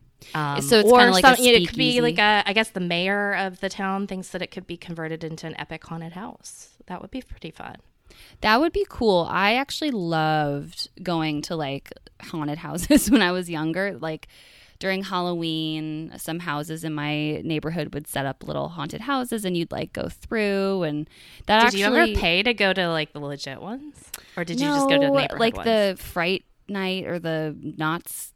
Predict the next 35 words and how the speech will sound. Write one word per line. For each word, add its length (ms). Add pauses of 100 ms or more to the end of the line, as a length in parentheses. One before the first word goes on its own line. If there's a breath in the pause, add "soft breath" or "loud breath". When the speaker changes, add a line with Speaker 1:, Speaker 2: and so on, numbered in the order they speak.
Speaker 2:
Knott's 280
Berry 200
Speaker 1:
Yeah, 120
that 160
was 160
my 120
Speaker 2:
Farm. 100
Speaker 1:
jam. 580 (180)
That 160
was 260
my, 260
the 180
social 480
event 280
of 120
the 100
year. 320
I 120
would 120
always 440
<laughs> 40
organize 800
an 300
outing 400
to, 180
like, 200
the 80
haunted 360
prison 640
or 120
the 120
haunted 540 (100)
hayride 720
or 80
whatever. 460